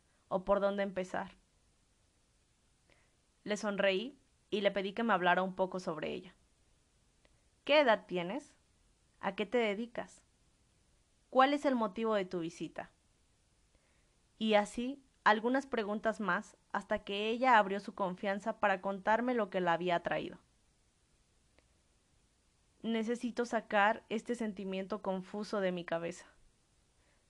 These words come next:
Llevo meses sin dormir bien y creo que ya es fastidioso vivir así". Andrea comenzó a contarme que hacía tres meses había terminado con Oriana.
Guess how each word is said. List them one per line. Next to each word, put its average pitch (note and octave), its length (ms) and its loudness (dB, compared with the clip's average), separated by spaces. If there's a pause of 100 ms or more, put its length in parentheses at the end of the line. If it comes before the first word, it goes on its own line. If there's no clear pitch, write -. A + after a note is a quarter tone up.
(180)
Llevo A3+ 280 2
meses A3+ 300 -2
sin G#3+ 160 -6
dormir G3 360 -2
bien F#3 340 -4 (440)
y G3+ 120 -8
creo A#3 300 0
que A3+ 120 -4
ya G#3+ 160 0
es A3+ 180 -4
fastidioso F#3+ 600 -6
vivir E3+ 320 -6
así". F3+ 360 -10 (1700)
Andrea G3+ 580 0 (340)
comenzó A3+ 380 -2
a A#3 60 -4
contarme A#3+ 520 2
que G#3+ 100 -2
hacía G#3 260 -2
tres G#3+ 220 -6
meses F#3 480 -8
había G3 240 2
terminado G3 500 -2
con F#3 180 -4
Oriana. E3+ 440 -4